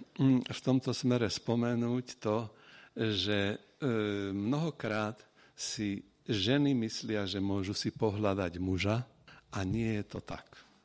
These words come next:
Písmo hovorí, že dom a majetok je dedičstvo po otcoch a rozumná žena je darom od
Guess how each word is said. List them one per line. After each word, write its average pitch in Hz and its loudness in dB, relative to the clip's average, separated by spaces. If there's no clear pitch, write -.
Písmo 123 0
hovorí, 95 -4
že 101 0
dom 143 2
a 139 4
majetok 131 4
je 107 0
dedičstvo 117 -6
po 117 -6
otcoch - -6
a 98 0
rozumná 139 4
žena 101 2
je 87 0
darom 131 0
od 107 0